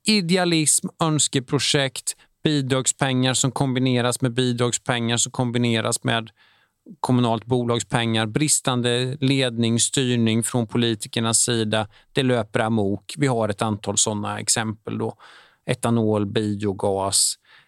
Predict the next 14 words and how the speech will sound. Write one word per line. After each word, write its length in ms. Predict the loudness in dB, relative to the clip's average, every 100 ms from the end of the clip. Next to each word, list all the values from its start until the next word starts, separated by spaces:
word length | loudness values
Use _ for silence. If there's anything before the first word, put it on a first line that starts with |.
| _ -4
Eh, 260 | -2 -2 -6 -12 _ _ _ _ _
de 160 | 0 2
här 120 | 4
nya, 480 | 2 2 2 0 0
det 240 | -2 -2
jag 140 | -2 0
kallar 280 | 0 0
bidragskapitalism 1400 | 0 0 0 0 0 2 0 -2 -6 -4 -2 0 0 0
då, 200 | 0 -2
det 200 | -2 -4 -2
är 360 | 0 0 0
ju 220 | 0 0 0
då, 400 | 0 0 0 -4 _ _ _ _ -4
eh, 340 | 0 0 0